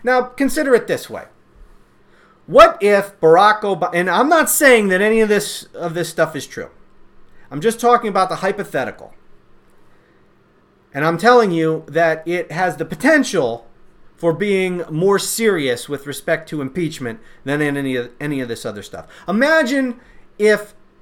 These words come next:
Barack Obama got on the phone with a leader of a foreign country and said, "Hey, I've got all this foreign aid that Congress passed, and it's supposed to be coming to you, but I'm not giving it to you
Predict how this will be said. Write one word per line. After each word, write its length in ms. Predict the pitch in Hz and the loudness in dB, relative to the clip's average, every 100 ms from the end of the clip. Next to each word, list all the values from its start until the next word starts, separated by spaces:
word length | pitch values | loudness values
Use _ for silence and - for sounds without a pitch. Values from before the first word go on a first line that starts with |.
| _ - _ _ | _ -20 _ _
Barack 400 | 123 180 226 269 | 0 6 6 6
Obama 760 | 262 233 160 202 202 156 98 76 - - - - - - - - - _ - - - | 4 4 4 4 4 2 -2 -12 -20 -20 -20 -20 -20 -20 -20 -20 -20 _ -20 -20 -8
got 220 | 190 202 | 4 4
on 140 | 196 185 | 4 0
the 80 | 175 | -4
phone 440 | 185 180 175 165 | -2 -2 -2 -2
with 140 | 151 | -4
a 40 | 151 | -4
leader 300 | 156 170 160 | -4 0 -2
of 60 | |
a 80 | 143 | -2
foreign 340 | - 156 147 131 | -4 -4 -2 -4
country 540 | 143 117 120 107 107 - | -6 -8 -10 -12 -14 -18
and 100 | 139 | -14
said, 200 | 135 160 | -4 -2
"Hey, 340 | 160 202 131 - _ _ _ _ _ _ _ _ | 4 2 2 -6 _ _ _ _ _ _ _ _
I've 200 | 226 302 | 0 2
got 160 | 349 302 | 4 6
all 180 | 277 254 | 6 4
this 160 | - | 0
foreign 460 | - 247 240 214 202 | 0 4 6 6 4
aid 340 | 233 208 139 | 6 6 2
that 140 | 139 131 | -4 -4
Congress 420 | 185 196 156 123 | -2 -2 -4 -8
passed, 600 | - 120 101 104 - - - - _ - - - | -8 -8 -8 -10 -16 -20 -20 -20 _ -20 -20 -8
and 140 | 180 | -2
it's 160 | 202 202 | -2 -4
supposed 400 | 220 277 359 - | -8 -4 -4 -4
to 80 | 214 | -6
be 100 | 180 | -4
coming 300 | 220 233 151 | -2 -2 -2
to 60 | |
you, 200 | 104 85 - | -6 -12 -2
but 120 | 196 | 2
I'm 140 | 285 | 2
not 260 | 370 330 - | 2 0 2
giving 240 | 277 294 | 2 2
it 120 | 185 - | 0 -4
to 100 | 135 | -10
you 300 | 110 98 | -8 -10